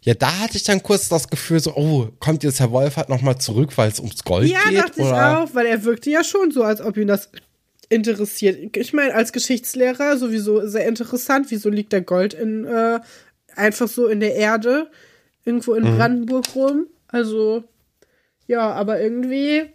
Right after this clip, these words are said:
Speaker 2: hat ihn das jetzt kalt gelassen.
Speaker 1: Ja.
Speaker 2: Genau, und dann, ähm,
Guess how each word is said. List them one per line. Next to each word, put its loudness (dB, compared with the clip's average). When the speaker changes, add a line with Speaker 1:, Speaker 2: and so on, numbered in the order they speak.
Speaker 2:
hat 0
ihn 0
das -2
jetzt -4
kalt 0
gelassen. -6
Speaker 1:
Ja. 0
Speaker 2:
Genau, 0
und -4
dann, -2
ähm, -2